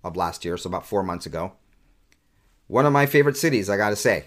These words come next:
I really enjoyed. There's a lot to see and do in, in Berlin. Um, I thought the highlight for me would be go to the Berlin Wall, you know, 'cause as a kid I saw that come down. It was emotional and what have you. But, uh,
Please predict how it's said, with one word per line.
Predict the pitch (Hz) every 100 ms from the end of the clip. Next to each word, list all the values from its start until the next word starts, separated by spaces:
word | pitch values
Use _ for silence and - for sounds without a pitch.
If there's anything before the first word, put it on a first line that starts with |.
| -
I | 92
really | 95 104 104 104
enjoyed. | 101 98 104 104 92
There's | 95
a |
lot | 85 101 101
to | -
see | 104 107 98 98
and | 90
do | 87 92 90
in, | 98 90 85
in | 90 87
Berlin. | 85 92 101 98 95 _ _ _ _ -
Um, | 92 85 80 80 78 _ _ _ _ _ -
I | 101
thought | 101
the | 95
highlight | 101 101
for | 95
me | 101
would | 98
be | 90 95
go | - 98
to | 92
the | 87
Berlin | 80 92 90 98
Wall, | 107 104 120
you |
know, | 110 90
'cause | 98 90
as | 90
a |
kid | 87 113 101
I | 87
saw | 104
that | 92
come | 87 85
down. | 95 98
It |
was | 87
emotional | 85 98 101 98 95 98 _ _ _ _ -
and | 95
what | 98
have | 101 98
you. | 92 92
But, | 92 92 -
uh, | 95 92 85